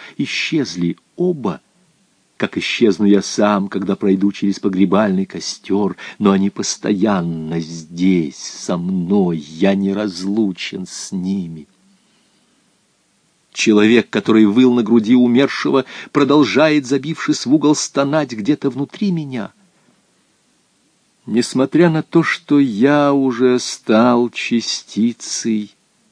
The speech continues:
великого покоя, разлитого за пределами человеческих страстей, любитель странствий,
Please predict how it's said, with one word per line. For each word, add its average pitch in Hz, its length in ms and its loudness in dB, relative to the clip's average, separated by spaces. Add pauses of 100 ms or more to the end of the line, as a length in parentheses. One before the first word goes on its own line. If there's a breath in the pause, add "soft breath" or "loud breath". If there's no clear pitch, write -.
(200)
великого 107 880 2
покоя, 104 960 -6 (640)
разлитого 92 920 2
за 143 320 2
пределами 143 800 -4
человеческих 107 800 -6
страстей, 92 920 -6 (1500 loud breath)
любитель 120 440 2
странствий, - 760 -2